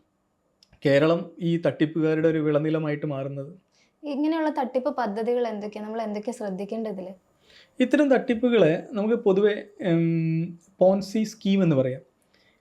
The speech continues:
Speaker 1: ആയിരത്തി തൊള്ളായിരത്തി ഇരുപത് കാലത്താണ് ഇത്തരം ഒരു, ഏഹ്, തട്ടിപ്പ് നിക്ഷേപ പദ്ധതികൾ ആരംഭിച്ചത്.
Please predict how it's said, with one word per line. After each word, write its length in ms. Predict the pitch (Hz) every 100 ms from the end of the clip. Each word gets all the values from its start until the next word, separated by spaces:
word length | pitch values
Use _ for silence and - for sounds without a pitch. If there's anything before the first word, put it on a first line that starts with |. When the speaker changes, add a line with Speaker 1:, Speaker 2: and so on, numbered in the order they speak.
| -
Speaker 1:
ആയിരത്തി 340 | 214 226 247
തൊള്ളായിരത്തി 420 | 254 262 247 240 214
ഇരുപത് 360 | 190 208 240
കാലത്താണ് 600 | 190 165 160 156 139 185 - _ _ _
ഇത്തരം 360 | 175 175 202 196
ഒരു, 300 | 190 196 - - _ -
ഏഹ്, 320 | 170 147 147 147
തട്ടിപ്പ് 640 | 143 135 - 156 160 175 175
നിക്ഷേപ 440 | 165 - - 151 170
പദ്ധതികൾ 640 | 160 147 151 143 139 151 - _ _ _ 160
ആരംഭിച്ചത്. 500 | 135 147 147 135